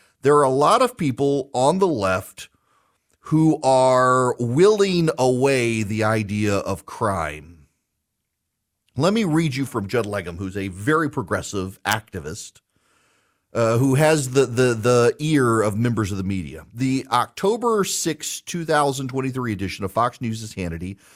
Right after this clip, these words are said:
covered the ongoing crime wave that is wreaking havoc across America as a result of the left's radical policies. Guest host Pete Seg-, Hegseth declared that violent crime was crushing cities and American lives. Two days earlier, on October fourth,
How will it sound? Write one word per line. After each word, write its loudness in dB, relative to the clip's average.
covered 0
the -4
ongoing 0
crime -2
wave -2
that -2
is -6
wreaking -6
havoc -4
across -4
America -2
as -2
a -2
result 0
of -6
the -6
left's -2
radical -4
policies. -6
Guest -4
host -6
Pete -10
Seg-, -6
Hegseth -4
declared 0
that 0
violent 2
crime 2
was -2
crushing -4
cities -4
and -4
American -2
lives. -6
Two -10
days -2
earlier, 0
on 0
October -4
fourth, -4